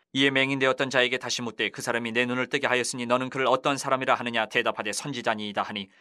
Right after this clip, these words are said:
유대인들이 그가 맹인으로 있다가 보게 된 것을 믿지 아니하고 그 부모를 불러 묻되, "이는 너희 말에 맹인으로 났다 하는 너희 아들이냐? 그러면 지금은 어떻게 해서 보느냐?"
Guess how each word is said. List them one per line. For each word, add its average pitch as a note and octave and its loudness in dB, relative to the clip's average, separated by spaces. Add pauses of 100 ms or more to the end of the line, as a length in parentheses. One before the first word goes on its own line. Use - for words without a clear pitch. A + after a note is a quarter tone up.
(240)
유대인들이 A#2+ 0
그가 A#2 0
맹인으로 A#2+ 0
있다가 A2+ 0
보게 B2 -4
된 A#2+ -6
것을 B2 -6
믿지 B2 -2
아니하고 A#2+ 0
그 C3+ -2
부모를 C#3 -2
불러 B2+ -2
묻되, A#2 -4 (500)
"이는 C3+ -2
너희 C3+ 4
말에 C3+ 4
맹인으로 C#3 -2
났다 C3 0
하는 C3 -4
너희 A#2+ 2
아들이냐? G2+ -2
그러면 A2 -2
지금은 A2+ -6
어떻게 B2 -2
해서 C3 -2
보느냐?" A#2+ -2